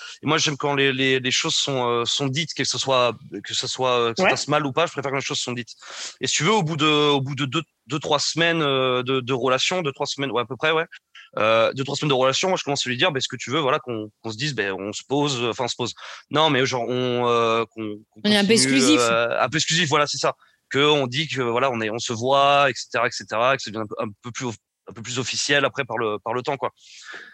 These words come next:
Speaker 1: Elle me dit oui, elle me dit oui, et, euh, c'était un moment, euh, enfin, c'était, c'était cool, tu vois, sur le moment, elle me dit oui, et puis j'apprends un, un an et demi, mais c'est pareil, ça reste, c'est de la,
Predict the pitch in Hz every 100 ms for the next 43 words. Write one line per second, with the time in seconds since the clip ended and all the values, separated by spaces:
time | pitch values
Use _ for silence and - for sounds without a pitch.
0 | _ _ 123 135 139 139 147 185 214 -
1 | _ 120 127 117 127 180 196 160 123 123
2 | 120 117 117 117 - 120 120 139 143 135
3 | 120 120 113 101 - 110 - - - 113
4 | 196 165 170 - 139 160 170 120 117 170
5 | 190 - 104 - - _ - 120 110 147
6 | 143 120 110 113 113 131 135 139 143 135
7 | 131 - - - - - - 170 180 160
8 | 139 135 - - - - 139 143